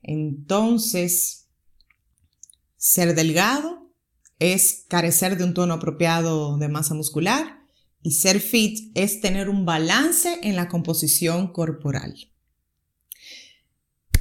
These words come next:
Pasando a este punto, vamos a ver ahora entonces estas cinco mejores tendencias si tu objetivo es tener resultados y verte fit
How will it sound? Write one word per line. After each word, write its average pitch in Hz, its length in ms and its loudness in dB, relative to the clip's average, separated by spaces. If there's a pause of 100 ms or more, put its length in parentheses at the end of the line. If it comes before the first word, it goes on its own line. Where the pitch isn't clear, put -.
(760)
Pasando 196 480 4
a 247 80 2
este 262 200 2
punto, 285 840 2 (160)
vamos 170 480 0
a 170 440 -2
ver 175 240 2
ahora 202 400 0
entonces 220 680 2
estas 220 320 -2
cinco 226 240 2
mejores 214 400 4
tendencias 190 1000 2
si 185 180 -2
tu 170 140 -2
objetivo 180 460 0
es 226 100 0
tener 226 280 0
resultados 220 1000 0 (420)
y 190 140 4
verte 185 840 0
fit 294 540 2